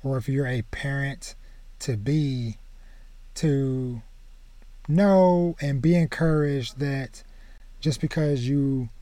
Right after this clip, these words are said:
have a child or about to have a child, that, yeah, of course, there, there's gonna be some changes, there's gonna be some adjustments that will have to be made, but you do not have to give up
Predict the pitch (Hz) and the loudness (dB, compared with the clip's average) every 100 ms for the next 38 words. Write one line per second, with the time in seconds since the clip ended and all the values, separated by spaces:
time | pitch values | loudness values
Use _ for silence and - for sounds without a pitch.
0 | - - - - - - 175 175 151 - | -18 -18 -20 -20 -18 -2 2 4 2 0
1 | 160 151 147 147 143 127 117 139 131 123 | 2 2 2 0 0 -2 -2 -2 -2 -4
2 | 127 - 135 131 127 123 123 - - - | -4 -6 -4 -4 -4 -6 -8 -10 -20 -20
3 | - - 143 151 151 196 233 214 185 - | -20 -12 -4 -2 2 4 6 6 4 4
4 | 185 139 165 156 165 151 160 143 156 - | 4 6 4 6 4 4 2 2 -2 0
5 | 151 147 143 143 131 135 123 135 - 127 | -2 0 0 -2 -2 -2 -2 -4 -2 -4
6 | 117 143 - 139 - 120 123 127 120 110 | -2 -2 -2 -6 -4 -2 0 -2 -2 -4
7 | 110 110 139 135 123 110 113 113 143 104 | -4 -2 -2 -4 -6 -8 -8 -6 -4 -6
8 | - - - - - - - - - - | -10 -18 -20 -20 -20 -20 -20 -20 -20 -20
9 | - - - 117 160 160 151 147 135 - | -20 -20 -6 2 4 6 4 2 0 -2
10 | 123 143 143 143 135 135 - | 0 2 2 0 -2 -4 -10